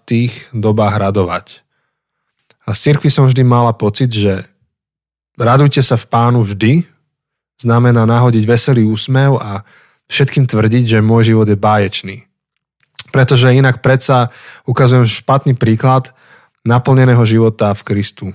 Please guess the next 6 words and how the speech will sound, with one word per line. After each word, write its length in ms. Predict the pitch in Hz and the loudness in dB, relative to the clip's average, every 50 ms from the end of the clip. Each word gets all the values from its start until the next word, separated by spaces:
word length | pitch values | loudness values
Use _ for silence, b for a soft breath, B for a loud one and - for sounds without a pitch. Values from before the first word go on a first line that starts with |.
| - _ _ _ _ _ _ _ _ _ _ | -16 _ _ _ _ _ _ _ _ _ _
To 60 | - | -20
je 80 | - 127 | -20 -18
všetko 220 | - - 117 - - | -14 -16 -14 -10 -8
v 100 | 107 101 | -6 -4
úvodzovkách. 560 | 107 113 120 123 127 127 123 151 151 160 160 - - - b b b b b b b b _ b b b b b b b | -2 0 0 2 2 2 2 2 0 0 0 -2 -6 -12 b b b b b b b b _ b b b b b b b
A 360 | 127 110 110 113 110 107 | -2 0 2 2 2 0